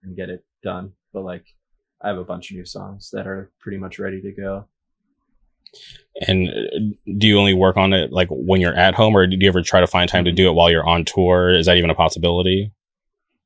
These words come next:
Speaker 1: Nah, I mean, I used to bring my laptop on tours and stuff and, like, try to work on stuff, but it's so, it's just, like,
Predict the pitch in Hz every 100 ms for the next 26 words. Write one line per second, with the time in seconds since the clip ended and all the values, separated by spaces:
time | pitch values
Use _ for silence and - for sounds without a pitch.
0 | _ 120 127 127 123 123 113 123 131 135
1 | 143 160 156 175 151 117 107 _ _ 113
2 | 107 98 90 87 87 - 95 90 92 92
3 | 95 95 95 92 95 92 92 90 87 -
4 | 92 85 87 87 - 90 90 92 90 -
5 | _ _ - - - 95 92 - - 90
6 | 90 - 110 98 92 87 90 95 _ _
7 | _ _ _ _ _ _ _ - - -
8 | 95 - 80